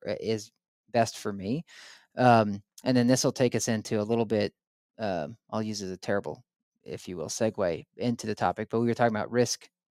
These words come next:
um, a few episodes back, and there's more that we wanted to get to there. Um, and part of that was, uh, one of the topics we wanted to get to was innovation, like, when it, risk of innovating or risk of not inno-, innovating.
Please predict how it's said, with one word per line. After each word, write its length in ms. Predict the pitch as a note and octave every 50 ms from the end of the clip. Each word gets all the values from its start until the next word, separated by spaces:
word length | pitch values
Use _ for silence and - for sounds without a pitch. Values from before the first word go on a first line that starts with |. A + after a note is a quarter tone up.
| -
um, 500 | - - G#2 A2+ G#2 G2+ G2+ F#2 G2 - -
a 80 | - G#2+
few 200 | - - B2 A#2
episodes 400 | G#2+ - - - - G#2+ G2 -
back, 380 | - A2+ A2 G#2+ G#2+ G2+ - - - - - - - - - _
and 120 | - C3 B2+
there's 180 | B2 A2+ G#2
more 140 | C3 B2+ B2
that 80 | A#2+ G#2+
we 80 | A2+
wanted 220 | A2+ A2 A2 G#2 G#2
to 40 | A2
get 220 | A2 - A#2+ -
to 140 | - B2+ A2+
there. 360 | G#2+ A2 G#2 G#2 G#2 G#2 A2 - _ _ _ _
Um, 480 | - B2 A#2 A2+ A2 G#2+ G#2 G#2 G#2 A#2+ -
and 100 | B2 A#2
part 220 | - C3 B2+ A#2
of 40 | A2+
that 160 | G#2+ G#2+ F#2+
was, 280 | G#2 A2+ G#2 - - - - _ _
uh, 340 | A2 A2+ F#2 E2 D#2+ D#2 A2+ A#2+ _ _ _ _ _ -
one 140 | B2+ B2+ A#2+
of 60 | A2+
the 60 | A2
topics 360 | - - G#2+ G#2+ - G#2 - -
we 60 | A2+
wanted 180 | A2 A2 G#2
to 60 | G#2+ G#2
get 180 | A2+ G#2 -
to 100 | - A2+
was 140 | G#2 G#2 -
innovation, 680 | F#2+ A2 A2 G2+ G#2 G#2+ A2+ - - - D2+ E2+ A2 - _ _ _ -
like, 220 | G2+ G#2+ - -
when 100 | A#2 G#2+
it, 140 | G2 - - - - G#2+
risk 320 | A#2 A#2 A#2 - - -
of 120 | G#2+ G2
innovating 480 | - B2 B2 A#2 A2+ A2+ A2 G#2+ G#2+ G#2+
or 180 | F#2+ G#2 A2 G#2
risk 220 | A2 G#2+ - -
of 80 | G2 G#2
not 240 | G#2 G2+ G#2+ -
inno-, 260 | - G2+ G2 E2+ F2 - _ -
innovating. 520 | A2+ G#2 D#2+ D2 F#2 F2 D#2+ E2+ G2+ C#3